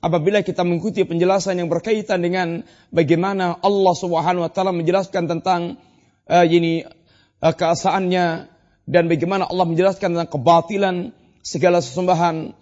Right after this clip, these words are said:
selain Allah Subhanahu wa taala. Semoga Allah Subhanahu wa taala menanamkan keyakinan dalam hati kita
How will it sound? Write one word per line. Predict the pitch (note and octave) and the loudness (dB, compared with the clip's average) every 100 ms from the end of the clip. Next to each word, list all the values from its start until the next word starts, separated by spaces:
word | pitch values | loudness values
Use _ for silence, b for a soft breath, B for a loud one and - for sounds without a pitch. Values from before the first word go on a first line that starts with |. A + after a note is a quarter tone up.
| _ | _
selain | - F#3 E3+ D#3+ | -4 0 2 0
Allah | E3+ E3 F3 E3+ | 0 2 4 2
Subhanahu | - F#3+ D#3 E3 E3+ D#3+ | -2 -4 0 0 0 -2
wa | |
taala. | F#3+ F3+ F3 E3+ E3 - b b b | -2 0 0 0 -2 -12 b b b
Semoga | - F#3 F#3 F3 F3 D#3+ - - _ _ - | -8 -4 0 4 6 6 0 -18 _ _ -2
Allah | G3+ G3 F#3+ | 2 2 2
Subhanahu | F#3 F3 F3 | 0 0 0
wa | E3+ | 0
taala | G3 | 0
menanamkan | F3 F3 G3 G3 F#3+ F3 | 0 0 -2 -2 -2 -2
keyakinan | F#3 F3 E3+ G3 F3+ | 0 0 2 0 0
dalam | F3 F3 | 0 0
hati | F3 G3 | -4 -4
kita | G3 F#3 F3 | 0 2 0